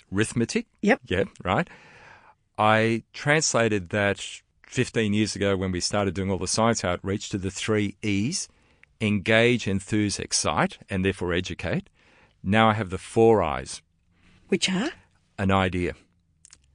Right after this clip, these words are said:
Speaker 1: Universities, curiosity, they drive ideas. But ideas are just like this little impulse delta function. "I've got seven ideas today." Fantastic.
Speaker 2: They're a
Speaker 1: Next
Speaker 2: dime a dozen,
Speaker 1: Yep,
Speaker 2: aren't they?
Speaker 1: that's right.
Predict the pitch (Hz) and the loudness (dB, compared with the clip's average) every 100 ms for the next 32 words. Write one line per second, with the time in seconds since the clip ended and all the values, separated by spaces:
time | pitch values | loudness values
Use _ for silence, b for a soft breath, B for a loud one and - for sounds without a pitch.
0 | _ _ _ _ _ 101 117 113 113 110 | _ _ _ _ _ 0 0 4 4 4
1 | 117 104 98 - - _ - 113 110 101 | -2 -4 -4 -8 -12 _ -2 2 4 4
2 | 98 - 98 85 104 98 101 104 98 90 | 2 -2 -6 -4 -4 -4 -2 2 2 0
3 | 87 85 87 - - - _ _ _ _ | -4 -4 -8 -10 -10 -14 _ _ _ _
4 | _ _ _ - 123 143 120 123 123 104 | _ _ _ -10 -2 0 0 2 2 0
5 | - - - 95 95 117 - 101 95 107 | -4 -10 -10 -8 -6 -6 -2 -4 -4 -6
6 | - - 117 139 123 - 135 131 - 113 | -6 -6 -6 -4 -4 -4 -2 -2 -2 -4
7 | - 139 131 - 226 196 - 208 - 175 | -4 0 0 0 -6 -6 0 2 4 4
8 | - 208 180 165 156 139 131 120 - 101 | 4 4 4 4 4 4 2 2 0 -2
9 | 80 - 143 120 - 120 - 76 - b | -4 -2 0 0 0 -2 -2 -6 -10 b
10 | b b b b - 208 196 - 220 208 | b b b b 0 2 6 6 6 4
11 | 160 214 240 226 196 247 - 277 95 - | 2 0 0 2 6 6 6 4 2 2
12 | 107 | 0